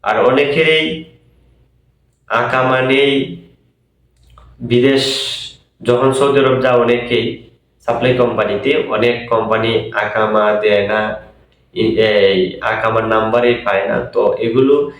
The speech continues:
যারা আকামার নাম্বার তুলবেন, আমার সাথে যোগাযোগ করবেন, আকামার নাম্বার তুলে দিতে পারবো। আর যে কোনো ধরনের সমস্যার সম্মুখীন পড়ে, পড়লে আমাকে যদি আপনারা নক করেন,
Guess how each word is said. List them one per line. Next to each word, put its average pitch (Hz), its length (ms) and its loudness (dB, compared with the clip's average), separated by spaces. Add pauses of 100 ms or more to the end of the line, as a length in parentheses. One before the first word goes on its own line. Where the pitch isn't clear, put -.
(200)
যারা 117 160 0
আকামার 120 500 -2
নাম্বার 120 340 0 (140)
তুলবেন, 117 640 -2
আমার 107 180 -2
সাথে 110 280 -8
যোগাযোগ 110 500 -2
করবেন, 107 360 -2 (460)
আকামার 110 360 0
নাম্বার 110 280 0 (100)
তুলে 110 220 -2
দিতে 110 200 -2
পারবো। 139 420 -2 (380)
আর - 680 -2 (420)
যে 123 200 2
কোনো 131 260 2
ধরনের 127 560 2 (300)
সমস্যার 127 400 0
সম্মুখীন 123 520 0
পড়ে, 113 580 0
পড়লে 113 400 0
আমাকে 113 680 -2
যদি 117 220 0
আপনারা 110 400 -2
নক 139 240 -4
করেন, 120 360 0